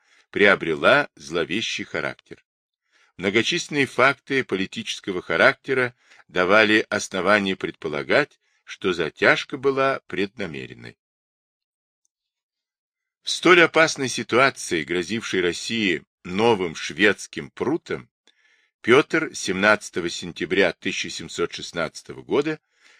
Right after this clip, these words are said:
объявил датскому королю о том, что решено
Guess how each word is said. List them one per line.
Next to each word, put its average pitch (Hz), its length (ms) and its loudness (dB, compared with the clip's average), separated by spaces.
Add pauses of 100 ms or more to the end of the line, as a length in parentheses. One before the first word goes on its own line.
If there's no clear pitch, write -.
объявил 113 560 2
датскому 139 640 0
королю 117 400 4
о 147 80 2
том, 104 300 0
что - 260 -4
решено 110 480 -2